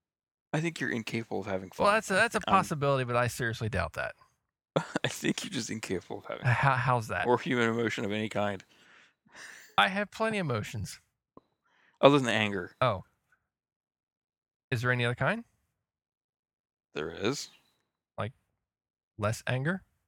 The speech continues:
Speaker 2: Oh, annoyance. I have that one too.
Speaker 1: <laughs> Uh,
Speaker 2: That
Speaker 1: see, I, I, I don't know. I think I am the type of gamer, I, I think
Speaker 2: That's your
Speaker 1: that
Speaker 2: problem.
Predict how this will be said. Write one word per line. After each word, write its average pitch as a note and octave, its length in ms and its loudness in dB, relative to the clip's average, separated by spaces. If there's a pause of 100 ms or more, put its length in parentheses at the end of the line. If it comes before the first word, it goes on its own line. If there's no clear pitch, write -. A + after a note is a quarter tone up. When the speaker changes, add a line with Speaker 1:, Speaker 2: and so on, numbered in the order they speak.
(600)
Speaker 2:
Oh, C3+ 260 6
annoyance. B2 600 0
I A2 100 2
have A2 180 4
that A2+ 160 2
one G#2 100 -4
too. G#2 320 -4
Speaker 1:
<laughs> - 40 -20 (2500)
Uh, A2+ 560 -4
Speaker 2:
That G2 200 -2
Speaker 1:
see, E3+ 240 8
I, C3 220 6
I, F3 360 12 (800)
I E3+ 120 12
don't B2+ 140 10
know. G#2 280 12
I C#3 160 12
think D3 240 2 (460)
I A2+ 240 8
am C#3+ 380 4
the B2 100 -2
type A#2+ 180 2
of A2 80 -2
gamer, F2+ 320 0
I, F2 140 0 (100)
I G2+ 180 8
think - 500 -6 (140)
Speaker 2:
That's G2 280 4
your F#2+ 100 6
Speaker 1:
that F2 100 4
Speaker 2:
problem. A2 300 2